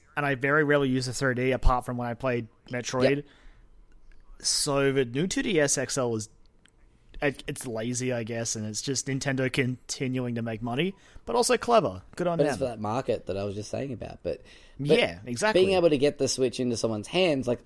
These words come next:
Speaker 2: then, like, like, Austin's parents were going, "Oh my God, this is actually kinda cool." Like, and I had it, like, set up on the table in the restaurant that we were eating at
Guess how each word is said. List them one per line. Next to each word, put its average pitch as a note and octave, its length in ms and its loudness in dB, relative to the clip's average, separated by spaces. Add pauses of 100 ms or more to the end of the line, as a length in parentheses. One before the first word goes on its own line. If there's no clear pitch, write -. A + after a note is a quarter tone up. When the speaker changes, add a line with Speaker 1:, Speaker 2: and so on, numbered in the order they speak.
Speaker 2:
then, A2 460 0
like, G#2 180 -8 (840)
like, F#2 260 -8 (220)
Austin's G2+ 320 -4
parents C3+ 360 4
were A2+ 80 -2
going, G#2 280 0 (600)
"Oh C3 40 -8
my B2+ 100 -4
God, B2 200 -2
this A#2 140 -6
is G#2 120 -6
actually F#2+ 280 -8
kinda F2 280 -8
cool." C3 320 -2
Like, F#2+ 340 -4 (360)
and C3 80 0
I B2 40 2
had C#3 140 2
it, A#2+ 60 -2
like, B2 140 0
set C3+ 160 2
up B2+ 160 0
on B2+ 140 2
the B2 80 0
table A#2 400 2
in A2+ 180 -2
the A#2 80 -2
restaurant A2+ 460 -2
that A#2 100 0
we A2+ 100 -2
were A2+ 140 0
eating G#2+ 320 -2
at G#2+ 220 -4